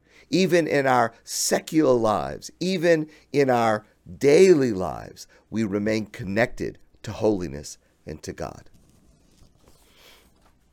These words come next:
I met Rabbi Halivni one time.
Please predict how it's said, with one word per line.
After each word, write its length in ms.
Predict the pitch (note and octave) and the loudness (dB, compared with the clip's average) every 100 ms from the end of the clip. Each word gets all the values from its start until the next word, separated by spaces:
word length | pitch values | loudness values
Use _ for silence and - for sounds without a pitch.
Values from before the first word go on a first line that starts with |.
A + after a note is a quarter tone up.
| _ _ _ _ _ _ _ _ _ _ _ _ _ _ - - _ _ | _ _ _ _ _ _ _ _ _ _ _ _ _ _ -12 -12 _ _
I 120 | A#2+ | -2
met 280 | C3+ C#3 G2 | 0 0 0
Rabbi 300 | B2 A#2 A2+ | -2 0 -2
Halivni 380 | G#2+ G#2+ A2 G#2+ | -2 -4 -2 -4
one 220 | G2+ G#2+ | -4 -6
time. 340 | A#2+ F2+ D2 | -8 -10 -10